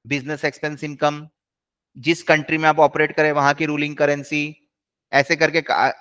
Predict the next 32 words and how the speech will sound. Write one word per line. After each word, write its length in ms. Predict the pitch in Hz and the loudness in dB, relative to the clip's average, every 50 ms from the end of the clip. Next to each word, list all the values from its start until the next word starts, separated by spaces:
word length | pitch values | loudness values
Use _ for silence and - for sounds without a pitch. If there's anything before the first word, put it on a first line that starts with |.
| _ _ - | _ _ 0
क्लोजिंग 360 | 170 170 175 151 175 190 185 | 2 2 2 2 0 -4 -4
स्टॉक 280 | - - 196 180 - | 2 2 2 2 2
सबका, 420 | - - 180 - - 202 180 156 135 - - - - - - _ _ _ _ - | 2 0 0 2 4 4 6 6 4 2 -2 -12 -20 -20 -20 _ _ _ _ 0
पूरा 180 | 180 190 190 | 4 4 4
विश्व 420 | 180 147 156 185 - - 190 196 180 | 4 2 -4 -8 -8 -2 0 0 0
में 200 | 175 151 120 - - _ _ _ _ _ _ _ _ _ _ _ | 0 -4 -8 -10 -14 _ _ _ _ _ _ _ _ _ _ _
कोई 220 | - 180 196 202 | 0 2 4 4
भी 100 | 196 208 | 4 4
अकाउंटिंग 440 | 208 190 202 190 185 185 170 196 190 | 4 4 4 2 0 0 -4 -8 -8
स्टैंडर्ड 300 | 175 - 202 185 190 185 | -6 -6 -6 -6 -6 -6
उठा 240 | 180 165 165 170 170 | -8 -2 0 0 0
के 100 | 160 175 | 0 -2
देख 180 | 151 160 151 139 | -2 -2 -2 -2
लो, 300 | 135 120 104 - _ _ _ _ _ _ _ _ _ _ | -4 -6 -8 -10 _ _ _ _ _ _ _ _ _ _
सब 320 | - - - - 190 202 196 | -20 -4 2 4 4 6 6
ऐसे 280 | 214 214 214 208 208 - | 6 4 4 2 0 2
सारे 280 | 185 175 180 185 214 | 4 4 4 4 4
अकाउंटिंग 400 | 208 190 196 190 190 185 196 185 | 2 2 2 -2 -2 -4 -8 -12
स्टैंडर्ड 280 | - - 180 180 180 175 | -8 -6 -6 -4 -4 -6
में 100 | 170 175 | -6 -6
लिखा 220 | 170 160 147 165 | -8 -4 -2 -2
है, 60 | 143 143 | -4 -2
closing 340 | - 156 160 160 151 170 | -4 -6 -8 -8 -8 -10
stock 260 | 170 160 - 180 165 156 | -14 -8 -6 -6 -6 -6
is 220 | - 165 151 - - - | -8 -12 -14 -12 -8 -4
cost 340 | 156 147 156 156 151 - - | -2 0 0 -2 -4 -6 -6
or 100 | 160 147 | -6 -6
market 360 | 147 147 139 135 135 - 151 | -4 -4 -4 -4 -4 -6 -10
price 240 | 135 - - 147 139 | -10 -8 -8 -8 -8
whichever 340 | 135 135 120 - 131 127 123 | -8 -12 -12 -12 -12 -10 -10
is 100 | 123 110 104 | -12 -12 -14
lower, 260 | 104 101 95 92 87 | -14 -14 -12 -12 -14